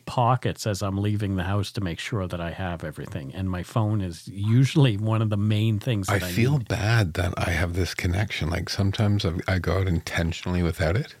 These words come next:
Speaker 1: Mm-hmm.
Speaker 2: But then I'm like, "What if something happens?"
Speaker 1: Yeah.
Speaker 2: And I'm like, "Well, I went through the seventies and eighties and nineties <laughs> without a phone." But yeah, Jamie, a teenager,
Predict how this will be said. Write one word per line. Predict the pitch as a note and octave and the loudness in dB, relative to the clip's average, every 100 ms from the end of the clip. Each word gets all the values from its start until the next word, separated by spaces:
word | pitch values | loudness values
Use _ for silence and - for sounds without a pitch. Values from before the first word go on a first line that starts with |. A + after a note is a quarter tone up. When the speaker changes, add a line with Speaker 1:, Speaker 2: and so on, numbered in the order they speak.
| - | 2
Speaker 1:
Mm-hmm. | C3+ C3+ F3+ - _ | 6 6 6 2 _
Speaker 2:
But | - | 4
then | B2 | 6
I'm | C#3 B2 | 8 8
like, | A#2+ - - - | 4 0 -14 -8
"What | - G#2 | 2 4
if | C3 | 6
something | - D3 B2 | 6 6 6
happens?" | G2+ F2+ A2+ - - E2 D2+ - - | 6 6 4 2 0 0 -2 -6 0
Speaker 1:
Yeah. | G#2+ G#2+ F#2+ - - | 4 4 2 -4 -2
Speaker 2:
And | A#2+ | 2
I'm | A#2+ | 4
like, | B2 C3 - | 6 4 2
"Well, | - C3+ C#3 - | 2 2 2 4
I | C3 | 4
went | C3+ D#3 | 6 4
through | D#3 - | 4 2
the | A#2+ G2 | 4 2
seventies | - - A2 G2 A2 G2 G#2 A2+ | 0 0 2 4 6 6 6 6
and | G#2+ G#2+ | 4 6
eighties | G2+ G#2+ B2 C3+ | 6 6 6 6
and | A#2 A#2+ | 6 6
nineties | G2 G#2+ C#3 C3+ F3 - | 8 6 6 8 6 4
<laughs> | - | 2
without | F#3+ - B2+ C3 | 2 4 2 4
a | C3 | 2
phone." | - G#2 A#2+ A2 G2 - - - | 2 4 6 6 2 -2 -4 0
But | - | 4
yeah, | A#2+ F2 | 6 4
Jamie, | D#2 - F#2 F#2 F#2 | 2 -4 0 2 4
a | F2 - | 2 -2
teenager, | - - F#2+ G#2+ A#2+ C#3 D3 | -4 0 4 4 4 4 2